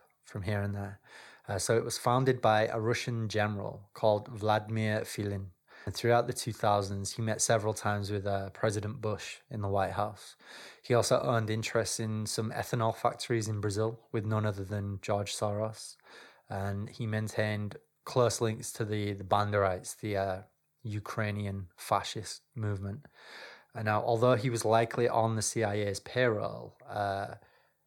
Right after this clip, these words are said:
Filin worked with the farc in Colombia to ship cocaine to Europe and sold guns to Venezuela and X fifty-five ballistic missiles to Iran, which made it impossible for him to set up American branch offices for Far West.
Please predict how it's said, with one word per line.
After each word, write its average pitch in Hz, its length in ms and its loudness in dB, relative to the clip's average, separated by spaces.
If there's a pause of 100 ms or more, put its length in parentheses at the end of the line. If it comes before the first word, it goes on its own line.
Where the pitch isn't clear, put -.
(360)
Filin 123 500 2
worked 110 480 4
with 117 240 0
the 113 60 -4
farc 104 440 2
in 107 140 -6
Colombia 104 600 -2
to - 160 -6
ship - 400 -4
cocaine 107 500 -2
to 104 160 -10
Europe 110 420 2 (320)
and 107 100 -4
sold 107 280 2
guns 110 320 0
to - 80 -4
Venezuela 104 640 2
and 113 240 -6
X - 300 -6
fifty-five 104 680 0
ballistic 107 440 -4
missiles 104 420 0
to - 140 -8
Iran, 98 340 -4 (420)
which - 380 -2
made 107 240 2
it 107 80 0
impossible 104 560 0
for 101 160 -2
him 101 140 -4
to - 100 -10
set - 240 -2
up 104 260 -4
American 104 460 0
branch 101 360 0
offices 113 440 -8
for - 120 -8
Far 98 300 0
West. - 440 -12